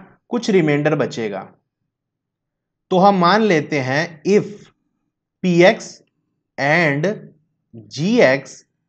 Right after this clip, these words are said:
are two polynomials।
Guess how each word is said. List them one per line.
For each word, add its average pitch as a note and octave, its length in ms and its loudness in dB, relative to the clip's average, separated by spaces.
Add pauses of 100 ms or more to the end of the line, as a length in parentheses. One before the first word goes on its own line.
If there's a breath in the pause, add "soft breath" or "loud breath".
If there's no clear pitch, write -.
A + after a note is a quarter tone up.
(420)
are D#3 720 2 (640)
two G#3+ 520 0 (1900)
polynomials। D3 1120 2